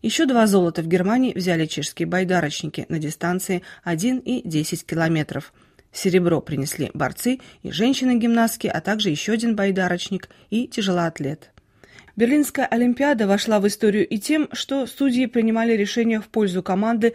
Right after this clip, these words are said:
страны-хозяйки, проще говоря, подсуживали немецким спортсменам, в результате чего Германия выиграла в общекомандном зачете. Без заслуженных медалей, например, остались чешские гимнасты.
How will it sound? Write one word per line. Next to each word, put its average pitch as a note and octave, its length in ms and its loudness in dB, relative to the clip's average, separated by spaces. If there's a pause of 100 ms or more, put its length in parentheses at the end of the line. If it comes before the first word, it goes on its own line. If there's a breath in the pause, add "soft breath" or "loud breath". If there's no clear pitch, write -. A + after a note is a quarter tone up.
(160 loud breath)
страны-хозяйки, G3+ 920 0
проще E3+ 360 -4
говоря, G#3 320 -2 (220 loud breath)
подсуживали A#3 680 0
немецким F#3+ 520 0
спортсменам, E3+ 680 -4 (300 loud breath)
в - 60 -6
результате F#3 400 2
чего A3+ 240 0
Германия A3 520 0
выиграла G3+ 580 0
в G3+ 100 0
общекомандном F3 720 -2
зачете. F#3 600 -4 (360 loud breath)
Без F3+ 160 -2
заслуженных F3 560 -2
медалей, C#4 280 2
например, A#3 460 0
остались G3 480 -2 (200 loud breath)
чешские E3+ 420 -2
гимнасты. E3 680 -2